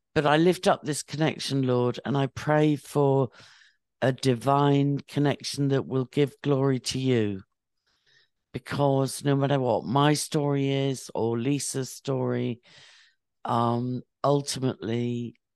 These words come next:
we only speak out loud. Well, yes,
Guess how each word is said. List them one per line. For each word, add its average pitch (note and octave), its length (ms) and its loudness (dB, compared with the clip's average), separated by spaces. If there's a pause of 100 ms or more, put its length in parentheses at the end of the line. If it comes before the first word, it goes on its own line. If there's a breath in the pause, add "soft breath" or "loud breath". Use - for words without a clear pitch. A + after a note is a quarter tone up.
(180)
we C3+ 320 -2
only C3+ 440 0
speak - 440 -6
out A2+ 180 -2
loud. A2+ 560 -4 (1700)
Well, B2+ 540 0 (580)
yes, C3 500 -2